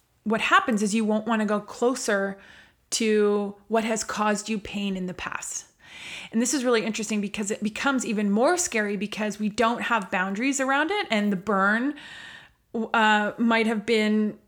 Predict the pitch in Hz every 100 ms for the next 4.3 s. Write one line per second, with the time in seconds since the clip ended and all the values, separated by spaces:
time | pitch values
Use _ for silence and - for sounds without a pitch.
0 | _ _ _ _ _ _ _ _ _ _
1 | _ _ _ _ _ 190 - 196 202 -
2 | 240 226 214 180 - 220 202 226 214 208
3 | - 202 190 185 - - - 196 196 190
4 | 190 196